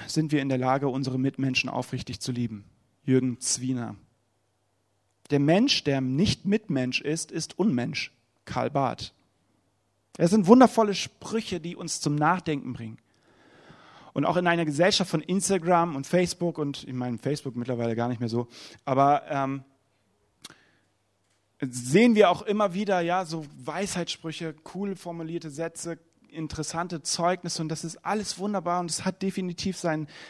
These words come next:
Wert. Aber die wahre Veränderung wird durch Gottes Geist geschehen. Aber sie kann nicht geschehen,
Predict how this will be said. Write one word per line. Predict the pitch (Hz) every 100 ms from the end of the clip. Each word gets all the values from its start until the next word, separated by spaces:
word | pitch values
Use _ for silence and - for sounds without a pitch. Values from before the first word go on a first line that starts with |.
| -
Wert. | - 175 170 156 - - _ - -
Aber | 127
die | 135 131
wahre | 160 190 185
Veränderung | - 185 185 180 165 147 135 - - -
wird | - 143 - - _ _
durch | 135 127 -
Gottes | 160 165 160 -
Geist | 170 165 - - -
geschehen. | 127 - 160 123 101 _ _ - - -
Aber | - 127
sie | 127
kann | 139 - - 233 254
nicht | 226 - -
geschehen, | 151 - 165 127 104